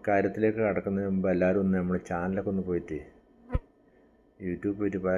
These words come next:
ചാനലുണ്ടെന്ന് കണ്ടോളി മക്കളെ. അപ്പോൾ ഓരോ മലാക, അതായത്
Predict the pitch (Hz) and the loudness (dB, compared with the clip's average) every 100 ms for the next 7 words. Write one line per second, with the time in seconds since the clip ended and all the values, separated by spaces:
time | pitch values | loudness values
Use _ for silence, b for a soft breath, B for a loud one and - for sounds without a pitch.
0 | 98 95 90 85 87 95 78 78 78 73 | 2 0 0 -2 -4 -4 -4 -4 -6 -8
1 | - - _ _ _ _ b b b b | -16 -20 _ _ _ _ b b b b
2 | _ _ _ - 117 117 120 127 139 120 | _ _ _ -16 -4 2 4 4 4 2
3 | 90 87 85 85 110 110 120 | 2 2 0 -4 -2 -2 2